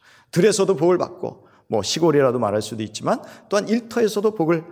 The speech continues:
받는다라고 말할 수 있을 것입니다. 그러니까 우리가, 아, 무엇을 하든지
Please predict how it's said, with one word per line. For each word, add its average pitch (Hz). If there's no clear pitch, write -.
받는다라고 117
말할 82
수 120
있을 110
것입니다. -
그러니까 175
우리가, 165
아, 101
무엇을 208
하든지 180